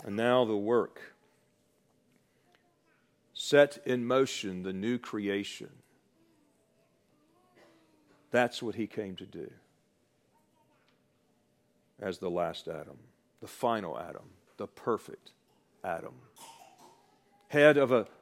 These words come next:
new race. It was a very dark hour as he hung there, but it was not the final hour. It was the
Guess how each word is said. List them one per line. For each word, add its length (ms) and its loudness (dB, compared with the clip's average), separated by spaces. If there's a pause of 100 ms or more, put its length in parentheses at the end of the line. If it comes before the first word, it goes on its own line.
new 300 0
race. 720 -4 (2250)
It 160 2
was 240 8
a 60 2
very 320 6
dark 380 4
hour 580 0 (840)
as 140 -8
he 140 -6
hung 300 -8
there, 280 -12 (1900)
but 100 -4
it 120 -2
was 280 0
not 400 -2
the 100 -8
final 720 -6
hour. 360 -10 (2000)
It 140 2
was 320 2
the 340 0